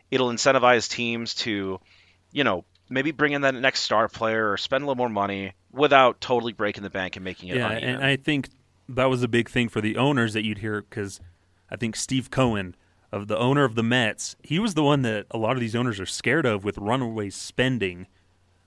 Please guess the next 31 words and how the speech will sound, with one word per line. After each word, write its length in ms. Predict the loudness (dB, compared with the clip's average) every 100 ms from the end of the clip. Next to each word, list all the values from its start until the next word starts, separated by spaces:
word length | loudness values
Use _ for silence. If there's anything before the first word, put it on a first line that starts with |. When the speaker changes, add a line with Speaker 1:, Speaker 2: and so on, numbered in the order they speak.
| _ -8
Speaker 2:
uh, 120 | -6
because 320 | -4 -6 -4
the 100 | -2
dude 240 | 2 2
is 140 | 2 -4
Speaker 1:
Sure. 100 | -2 4 6
Speaker 2:
loaded, 280 | 6 2 -2
if 140 | -4
you 100 | -4
didn't 220 | -4 -4
know. 320 | -8 -10 -12 -14 _ _ _ _ _ _ _ -2
And 540 | 0 0 0 -2 -6 -12 _ _ _ _ _ 0
that 200 | 2 4
was 180 | 4 4
one 140 | 2
of 60 | 2
the 100 | 2
things. 420 | 2 2 2 -2
And 140 | -4
so 380 | 0 0 0 -4 _ _ _ _ _ _ -18 -16 -10
to 100 | -4
try 220 | 0 2
and, 320 | 2 0 -4 -10 _ -16
I 100 | -14
guess, 200 | -12 -10
stop 360 | -2 0 0 0
some 140 | -2
of 60 | 0
that 80 |
runaway 320 | 0 -2 -2 -6
spending, 500 | -4 -2 0 -2